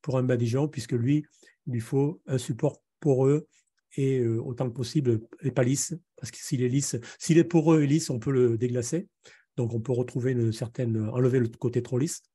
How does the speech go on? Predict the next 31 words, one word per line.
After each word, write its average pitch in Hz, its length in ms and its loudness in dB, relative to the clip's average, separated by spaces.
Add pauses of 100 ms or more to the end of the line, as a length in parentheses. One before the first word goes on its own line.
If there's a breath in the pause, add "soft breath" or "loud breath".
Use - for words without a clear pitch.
(340 loud breath)
sur 120 200 -2
un 117 40 2
stuc. 160 320 -2 (400 loud breath)
Mais, 127 380 2
euh, 110 320 2
par 117 180 -8
contre, 139 240 -2
s'il 123 300 -4
est 120 220 2
lisse 120 420 0
et 131 180 -6
pas 127 140 -2
poreux, 131 420 -2 (640 soft breath)
euh, 120 300 0 (140)
la 127 100 2
logique, 135 300 0
c'est 139 140 -4
de 120 60 -2
passer 120 280 -2
à 131 60 0
la 123 80 -2
peinture 135 280 0
minérale 127 480 -2
silicate, 143 560 -2 (520)
pas 127 100 -4
badigeon 120 380 0
de 120 80 0
chaux, 135 280 -2 (560 soft breath)
silicate 127 420 0
de 127 80 0
potassium, 135 560 -2